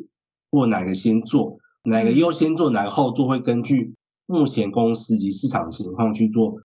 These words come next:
Speaker 1: 不同情境的沙盘推演，这是一个。再来是说，其实在做这整个策略组合之前啊，我们还会，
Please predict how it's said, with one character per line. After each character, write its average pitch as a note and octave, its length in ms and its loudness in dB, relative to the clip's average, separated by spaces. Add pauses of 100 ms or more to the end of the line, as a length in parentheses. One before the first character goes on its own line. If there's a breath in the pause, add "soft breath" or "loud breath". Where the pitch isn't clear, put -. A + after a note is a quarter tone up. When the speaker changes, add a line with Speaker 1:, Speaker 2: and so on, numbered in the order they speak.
(160)
Speaker 1:
不 C#3+ 80 2
同 F#2+ 300 -4
情 F#2 240 -4
境 A2+ 160 2
的 F#2+ 80 0
沙 B2 280 0
盘 F#2+ 240 -2 (140)
推 A2 160 4
演， F#2 160 -2
这 F#2+ 80 -4
是 A2 80 2
一 F#2+ 80 0
个。 - 260 -6 (640)
再 F#3+ 200 2
来 D3+ 40 0
是 D#3 160 0
说， C#3 260 0
其 B2 120 -2
实 A2+ 140 -2
在 D3+ 180 2
做 C#3+ 380 -2 (200)
这 - 140 0
整 G2+ 180 -2
个 F#2 80 -4
策 C3 260 0
略 C3+ 240 4
组 F#2+ 260 -6
合 F#2 260 -6
之 A2 180 0
前 E2+ 420 -6
啊， E2+ 160 -6
我 F2+ 100 0
们 F#2 140 0
还 G2+ 140 2
会， A#2 240 2